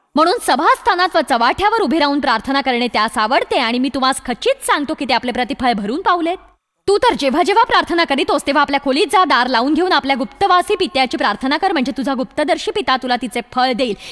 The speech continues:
इथे पुन्हा आपण जाणतो लोकांमध्ये प्रार्थना करणं योग्य आहे. तो नेहमी सांगतो लोकांनी पाहावं यासाठी जर तू करत असशील. आणि एक सांगू, कुणालाही माहीत नाही, पण तुम्हाला तुमच्याबद्दल माहिती आहे, मला स्वतःला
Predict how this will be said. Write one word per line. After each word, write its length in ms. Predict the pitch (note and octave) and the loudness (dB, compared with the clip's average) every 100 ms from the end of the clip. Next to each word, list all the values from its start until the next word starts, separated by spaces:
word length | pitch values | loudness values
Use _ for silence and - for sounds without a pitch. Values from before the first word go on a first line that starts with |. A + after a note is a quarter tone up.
| D#4 | -4
इथे 140 | F4 | -4
पुन्हा 280 | - F#4+ G#4+ | -2 -2 -2
आपण 220 | G#4+ D#4 | 0 0
जाणतो 360 | A#3+ B3+ D4+ D#4+ | 0 -2 0 -2
लोकांमध्ये 440 | A#3+ D4 E4+ F#4 | 0 0 0 -2
प्रार्थना 380 | D#4+ A3 C#4 C#4+ | -2 -2 -2 -4
करणं 260 | D4 A#3 A#3+ | -2 -2 -2
योग्य 400 | A#3 F#4 D#4 A4 | -2 -4 0 2
आहे. 540 | F4+ G#3+ B3 F4+ A3+ | 4 2 0 -2 -4
तो 400 | A#3 - - - | -6 -14 -8 -2
नेहमी 360 | F#4 D4+ D#4+ D5 | 0 0 0 -2
सांगतो 360 | - D#4+ C#4 F4 | 2 0 0 0
लोकांनी 840 | D4 A#3 - F4 G4 F#4 A#3+ F#3 A3 _ _ _ _ _ - | 0 0 0 -2 0 -2 -2 -6 -12 _ _ _ _ _ -2
पाहावं 360 | C4 A3+ E4 B4 | 0 2 2 4
यासाठी 420 | C5 A#4+ A4+ C#5+ C5+ | 4 4 2 2 2
जर 180 | C5 | 2
तू 60 | A#4+ | 2
करत 260 | G#4 E4 B3 | 0 0 -2
असशील. 460 | A#3 - E3+ - _ - | -6 -8 -10 -12 _ -4
आणि 180 | D4+ D4+ | -2 0
एक 160 | D4 | -2
सांगू, 320 | - G4 G4+ | -2 -2 0
कुणालाही 580 | B4 E4 C#4+ G4+ C5 B4 C#5 | 0 0 2 4 2 2 2
माहीत 380 | C#4 C#4 - D#4 | 0 0 -4 0
नाही, 220 | D#4+ C4+ | 0 0
पण 320 | C#4+ C#4 F#3+ - - - _ - | 0 0 -2 -10 -20 -20 _ -4
तुम्हाला 640 | D#4 B3 E4 C5+ E4+ G3+ - - - _ _ - | 0 0 2 2 0 -2 -8 -20 -20 _ _ -2
तुमच्याबद्दल 540 | E4+ - A4 F4 F#4 | 0 2 2 2 0
माहिती 320 | C4 C4+ F4 | 2 0 2
आहे, 40 | D#4 | 2
मला 200 | C#4+ A4 | 2 2
स्वतःला 440 | - D4 A4 A#4+ | 2 0 4 4